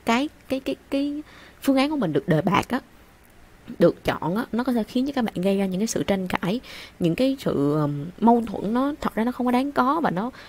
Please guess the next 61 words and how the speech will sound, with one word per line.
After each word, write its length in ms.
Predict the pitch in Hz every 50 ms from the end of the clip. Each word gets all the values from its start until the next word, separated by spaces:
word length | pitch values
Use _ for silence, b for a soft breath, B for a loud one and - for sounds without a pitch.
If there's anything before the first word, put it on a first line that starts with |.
| B -
nó 60 | 311
rất 140 | 339 392 -
là 60 | 196
nhỏ 160 | 156 131 -
nhặt 240 | 220 254 254 214 - B B B B B B B - - - - - - -
trong 200 | - 247 226 220
cái 120 | 214 262 254
công 240 | - 240 220 208
việc, 120 | 190 180 - -
trong 100 | 202 -
cái 80 | 240
môi 160 | 240 233 220
trường 180 | 214 - 180 -
công 180 | - 185 196 180
việc 120 | 170 -
của 80 | - 202
mình 180 | 214 185 151
là 80 | - 147
các 100 | - 208
bạn 160 | 185 165 165
cần 180 | - 151 - 170 -
chú 180 | 196 208 233
ý 140 | 240 226 247
cái 80 | 277 269
điều 140 | 214 170 -
đó. 240 | 175 160 180 240 277 B B B B B B B B B - -
Và 500 | 202 190 180 160 156 147 147 147 - -
các 120 | - 247 247
bạn 160 | 185 165 165
được 120 | 156 143 -
khuyến 200 | - 240 262 269
khích 180 | - 320 311
á, 100 | - 277
là 80 | - - 185
trong 120 | 180 180
cái 80 | 202 220
tháng 220 | - 233 226 247
này 120 | 285 254 180
nè, 80 | - 165 - - - -
tháng 140 | 240 262
mười 220 | 254 214 170 143 151
á, 80 | 170 B B B B B B -
các 100 | - 254
bạn 160 | 202 151 151
cần 260 | 160 - 160 139 143 139
phải 100 | 165 160
để 180 | 156 151 160
ý 120 | 175 202 240
nhiều 240 | 254 240 185 151
hơn 160 | 170 190 185 185
với 80 | 214
lời 160 | 226 202 160
nói 240 | 139 147 151 175 214
của 80 | 247 254
mình, 200 | 226 190 160 143 B B B B B - -
nói 220 | 202 214 226 269
chuyện 400 | 269 - 180 127 - - 143 156
nó 340 | 170 180 185 202 226 254 269 269
hết 180 | - - 285 285
sức 260 | - - 320 311 -
là, 260 | 196 160 - 139 135